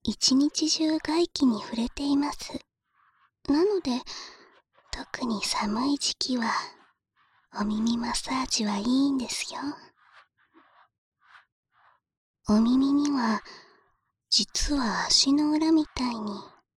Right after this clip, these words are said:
たくさんのツボがあるんです。もしご自分でやられるときは、少しずつ、上から下へ、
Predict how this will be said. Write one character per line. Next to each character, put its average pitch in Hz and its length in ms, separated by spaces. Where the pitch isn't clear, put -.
た 233 140
く - 100
さ - 180
ん 370 180
の 311 120
ツ - 180
ボ 247 140
が 277 260
あ - 20
る 311 180
ん 302 60
で 254 140
す。 - 260
も 262 140
し - 360
ご 220 60
自 233 220
分 294 260
で 294 200
や 294 60
ら 302 140
れ 302 120
る 311 140
と 339 160
き - 220
は、 247 360
少 - 400
し - 240
ず - 200
つ、 - 180
上 233 200
か 226 200
ら 220 300
下 - 420
へ、 277 280